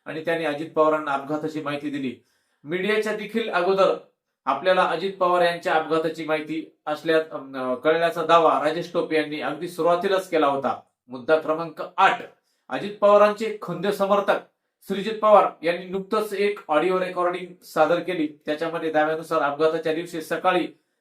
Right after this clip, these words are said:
आठ वाजून सदोतीस मिनिटांनी त्यांचे अजित पवारांचे प्रत्यक्ष बोलणं झालं होतं. जर आठ वाजून सदोतीस मिनिटेपर्यंत अजित पवार जिवंत होते आणि फोनवर बोलत होते,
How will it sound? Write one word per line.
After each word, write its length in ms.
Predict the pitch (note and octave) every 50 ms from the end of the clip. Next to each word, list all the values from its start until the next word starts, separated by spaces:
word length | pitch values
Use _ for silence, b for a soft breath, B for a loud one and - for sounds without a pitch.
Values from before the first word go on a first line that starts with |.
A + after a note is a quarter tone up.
| _ -
आठ 260 | C#3+ F3+ G#3 G#3 G3+
वाजून 300 | F#3+ F#3 F#3 F#3 G3+ G3
सदोतीस 500 | - F#3 F3+ F3+ F#3 F#3 G3 F#3+ F#3+ F#3+
मिनिटांनी 360 | F#3+ F3 F3 F#3+ F#3 F3 F3
त्यांचे 400 | E3+ - E3 D#3+ E3 E3 - F#3
अजित 300 | D3 D3+ D#3 E3+ F3 F3
पवारांचे 440 | F3+ E3 E3 E3 E3+ E3 E3+ - -
प्रत्यक्ष 380 | - D#3+ D3+ - E3 D#3 -
बोलणं 360 | E3 - - D3+ E3+ F#3+ G3+ F#3+
झालं 180 | F3+ E3+ D#3+
होतं. 360 | D#3 D3+ D3+ D3 C3+ B2+ A#2+ - _ _ _ _ _ _ A#2
जर 200 | A#2+ D#3+ G3 F#3
आठ 320 | F3+ C3+ D#3 F#3 F#3 G3
वाजून 300 | F#3 F#3 F#3+ G#3+ A3 G#3
सदोतीस 520 | - F#3+ F#3+ F#3+ F#3 F#3 G#3 G3+ - -
मिनिटेपर्यंत 520 | F3+ F3 F3 - G3 F#3 F#3+ G3 G3 G3 G3
अजित 240 | F3 E3 F3 E3+ -
पवार 220 | F3+ F3 E3+ D#3+
जिवंत 300 | D#3 E3+ E3+ D#3+ D3+ E3
होते 520 | D#3 D#3+ D#3+ E3+ E3 C#3 C#3 - - _ _ _
आणि 200 | B2+ C3 D3 D3+ - _
फोनवर 280 | D#3 D#3 D#3 E3 D#3+ D3+
बोलत 340 | C#3 D#3+ F3 F#3+ G3+ G3
होते, 420 | F#3 D#3+ D3+ D#3 D#3 D3+ D3+ b